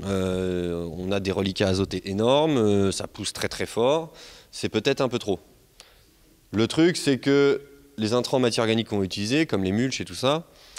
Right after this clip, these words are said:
euh, ils ont un autre rôle que la nutrition. Ils nous servent à garder l'eau, ils nous servent à gérer l'enherbement, et cetera.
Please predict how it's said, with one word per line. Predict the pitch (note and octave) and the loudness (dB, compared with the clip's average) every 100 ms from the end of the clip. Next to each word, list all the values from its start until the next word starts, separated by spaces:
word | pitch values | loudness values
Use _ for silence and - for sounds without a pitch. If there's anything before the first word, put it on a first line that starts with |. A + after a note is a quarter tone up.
| - - - | -20 -16 -4
euh, | G2+ G2+ G2+ | 0 2 2
ils | G2 | 4
ont | G#2 | 4
un | A#2 | 6
autre | C#3+ - | 4 2
rôle | B2 C#3+ | 2 2
que | B2+ | 2
la | A2+ | 0
nutrition. | A2+ A2 A2+ A#2 F#2+ - | 0 -2 -2 -2 -4 -8
Ils | F#2+ | -6
nous | |
servent | - G2 | -2 -2
à | F#2+ | 0
garder | G2+ G2+ | 0 2
l'eau, | A#2 G#2+ F2+ | 2 0 -2
ils | F#2+ | -8
nous | F#2 | -4
servent | - F#2+ | -2 0
à | F#2+ | 0
gérer | G2 F#2 | 0 0
l'enherbement, | F#2+ G2+ G2+ G#2+ G#2+ F2+ | 0 0 0 0 -2 -4
et | F#2 | -10
cetera. | - F#2 E2 | -10 -10 -12